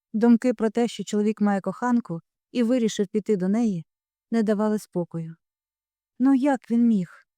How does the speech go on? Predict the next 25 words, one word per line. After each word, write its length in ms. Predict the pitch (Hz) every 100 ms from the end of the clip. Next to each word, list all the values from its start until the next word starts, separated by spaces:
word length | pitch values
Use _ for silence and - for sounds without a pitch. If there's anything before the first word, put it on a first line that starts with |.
| _ _ _ -
Адже 220 | 254 254
кохали 460 | 262 - 262 247
одне 240 | 185 175 180
одного. 480 | 180 165 170 160 175 _ _ _ _ _
І 80 | 233
це 160 | 208 233
ж 80 | 202
було 200 | 220 220
не 120 | 220
юне 280 | 202 247 208
кохання, 600 | 190 - 190 175 160 165 _ _ -
яке 240 | 220 220
найчастіше 680 | 202 202 214 202 - 247 -
не 120 | 208
витримує 480 | 214 247 254 233 185
випробовування 840 | 180 175 196 196 233 202 185 175 170 _ _ _
часом 440 | - 220 - 214
і 100 | -
побутом. 560 | - 208 170 - 165 165 _ _ _ _ _ _ _ -
Вони 240 | 254 302
познайомилися 760 | 277 269 247 254 277 240 196 -
і 40 |
покохали 520 | 202 214 165 - 247 220
один 220 | 196 208
одного, 420 | 254 262 214 175